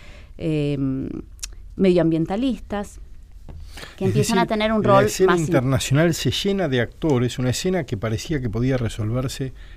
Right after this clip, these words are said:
Speaker 2: entre dos sujetos con dos teléfonos rojos en el mismo hemisferio, pero en extremos opuestos de, de, de la Tierra. Esa escena que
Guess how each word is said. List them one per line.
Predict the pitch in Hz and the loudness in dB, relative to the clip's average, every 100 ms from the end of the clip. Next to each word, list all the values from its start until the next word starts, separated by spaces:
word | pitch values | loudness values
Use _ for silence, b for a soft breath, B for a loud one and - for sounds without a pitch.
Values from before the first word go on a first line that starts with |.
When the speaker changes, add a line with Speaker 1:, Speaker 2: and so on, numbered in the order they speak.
| b - | b -10
Speaker 2:
entre | 127 123 120 127 | -2 -2 0 2
dos | 175 170 | 2 2
sujetos | 151 - 156 156 151 - | -2 -2 -2 0 -4 -2
con | 107 117 | -2 2
dos | 147 - | 0 0
teléfonos | 127 135 131 104 87 | 0 0 -2 -4 -2
rojos | 123 135 143 127 - B B B - | -2 -2 -4 -6 -8 B B B -12
en | 104 110 113 | -6 -4 -2
el | 104 117 | -2 0
mismo | 175 156 160 | 2 2 2
hemisferio, | 127 113 156 135 110 101 95 85 - | 2 2 2 2 2 0 -2 -6 -8
pero | 101 | -6
en | 95 | -6
extremos | 98 - 123 123 113 | -8 -8 -6 -6 -6
opuestos | 98 98 120 - 113 | -8 -6 -8 -6 -8
de, | 104 98 98 98 - B B B B - | -4 -4 -4 -6 -10 B B B B -14
de, | 101 95 90 87 87 87 85 90 | -12 -8 -8 -8 -8 -10 -10 -12
de | 92 107 | -12 -10
la | 113 | -10
Tierra. | 110 170 175 180 196 196 B B B B B - - | -6 2 2 4 2 0 B B B B B -14 4
Esa | 175 - | 6 6
escena | 131 - 156 110 95 | 0 2 2 2 -2
que | - 107 110 | -6 -8 -8